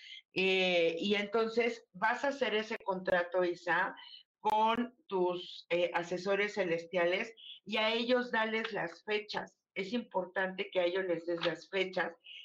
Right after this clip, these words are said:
y le digas, "Mi constelación del día tal",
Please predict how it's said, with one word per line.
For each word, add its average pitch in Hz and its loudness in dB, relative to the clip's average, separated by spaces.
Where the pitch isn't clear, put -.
y 202 0
le 202 4
digas, 185 0
"Mi 240 2
constelación 233 0
del 277 0
día 208 -2
tal", 202 0